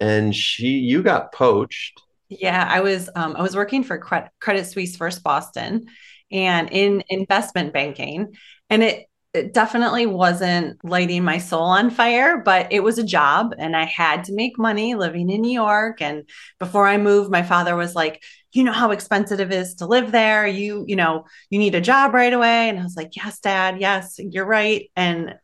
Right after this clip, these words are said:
Speaker 2: he was right. But while I was there, I did get some great experience in an E A role. And, um, I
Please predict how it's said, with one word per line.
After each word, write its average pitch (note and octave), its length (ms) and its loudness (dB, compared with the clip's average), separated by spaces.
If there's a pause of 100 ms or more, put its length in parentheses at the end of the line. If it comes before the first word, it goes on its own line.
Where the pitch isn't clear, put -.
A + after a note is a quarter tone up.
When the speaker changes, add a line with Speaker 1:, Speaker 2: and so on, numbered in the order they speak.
Speaker 2:
he G3 160 -2
was F3+ 200 -4
right. F#3 400 0 (340)
But G3 320 0
while G3+ 200 4
I D4+ 160 2
was A#3 120 0
there, G#3+ 260 2
I F3+ 100 -2
did G3 500 0
get - 220 -2
some F3+ 180 -4
great E3+ 240 -2
experience E3+ 840 -6
in E3+ 220 -4
an E3+ 160 -6
E E3 180 -4
A D3+ 160 -4
role. D3 460 -4 (440)
And, E3+ 520 0
um, D3+ 480 -6 (160)
I D#3+ 640 -2